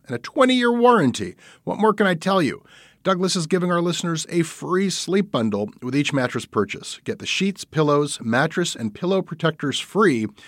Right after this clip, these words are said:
with your Douglas purchase today. Visit douglas dot C A slash Canada land to claim this offer. This episode is sponsored by BetterHelp. Uh, it's amazing the things that we tell ourselves to talk ourselves out of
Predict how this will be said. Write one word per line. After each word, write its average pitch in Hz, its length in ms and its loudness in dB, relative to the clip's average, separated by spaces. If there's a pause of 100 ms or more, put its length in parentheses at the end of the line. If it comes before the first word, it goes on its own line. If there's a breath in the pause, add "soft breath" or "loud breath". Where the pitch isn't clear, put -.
(300 loud breath)
with 190 100 -4
your 202 100 0
Douglas 147 300 0
purchase 123 400 -2
today. 151 320 2 (140)
Visit 117 240 -2
douglas 175 320 0
dot 165 180 0
C 147 140 -2
A 135 100 4
slash 113 420 -4
Canada 180 520 2
land 87 460 -6
to - 80 -12
claim 127 480 0
this 113 200 -2
offer. - 400 -6 (240)
This 156 160 0
episode 247 500 2
is 143 140 0
sponsored 131 920 2
by 113 260 2
BetterHelp. 104 680 0 (280)
Uh, 113 260 -4
it's 139 140 -4
amazing 147 640 4
the 113 100 -4
things 123 280 0
that 120 80 -4
we 110 80 -6
tell 120 200 0
ourselves 107 420 -2
to - 100 -14
talk - 320 0
ourselves 104 460 -2
out 113 240 0
of 101 220 -6